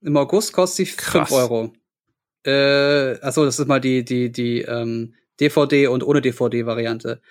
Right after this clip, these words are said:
Speaker 1: Ohne D V D fünf Euro, mit D V D sechs Euro fünfzig.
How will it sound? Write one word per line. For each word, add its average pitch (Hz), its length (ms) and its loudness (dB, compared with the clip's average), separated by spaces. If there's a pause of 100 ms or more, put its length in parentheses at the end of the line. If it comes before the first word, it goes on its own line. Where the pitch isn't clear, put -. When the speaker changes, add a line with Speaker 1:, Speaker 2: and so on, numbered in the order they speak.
(120)
Speaker 1:
Ohne 156 160 2
D 160 120 2
V 156 120 2
D 147 160 2
fünf 208 300 0
Euro, 190 320 4
mit 170 180 0
D 165 100 0
V 156 180 2
D 147 340 0
sechs 135 240 -4
Euro 123 180 -4
fünfzig. - 520 -10